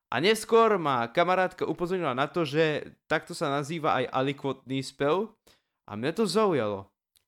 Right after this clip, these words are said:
Fíha, však ten spev, e, je zvláštny už tým, že sa tam spievajú dva až tri tóny naraz. Ale čo sú to vlastne alikvotné tóny?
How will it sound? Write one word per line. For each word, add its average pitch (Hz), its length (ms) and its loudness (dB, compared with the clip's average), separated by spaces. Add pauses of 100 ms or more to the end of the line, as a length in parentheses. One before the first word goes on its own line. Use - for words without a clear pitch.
(140)
Fíha, 185 720 0 (180)
však 127 160 -6
ten 135 220 0
spev, 151 400 0
e, 147 140 0 (500)
je 139 80 -6
zvláštny 151 420 -2
už 139 240 -8
tým, 160 320 -4 (540)
že 113 640 -2
sa - 160 -10
tam 113 480 -4
spievajú 127 560 -2
dva 131 260 2
až - 80 -12
tri 143 160 -6
tóny 139 320 -2
naraz. - 540 -4 (1040)
Ale 139 220 2
čo 247 100 -6
sú 311 220 -6
to 254 100 2
vlastne 196 400 0
alikvotné 139 720 -2
tóny? 107 380 -6